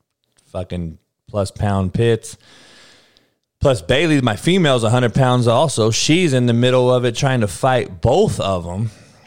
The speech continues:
So it's just been a nightmare last two months or so, man. I haven't been able to really, I've been handcuffed, man, with dogs. So, um, yeah, I, I was, sh-, I was, sh-,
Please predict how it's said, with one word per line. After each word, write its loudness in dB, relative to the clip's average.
So 0
it's 0
just -2
been 0
a 2
nightmare 0
last -2
two 2
months 2
or -2
so, 2
man. 2
I 0
haven't 0
been 0
able 0
to 0
really, 0
I've 0
been -2
handcuffed, 0
man, 0
with -2
dogs. 0
So, 0
um, -2
yeah, 0
I, -2
I 2
was, -2
sh-, -6
I 0
was, -6
sh-, -6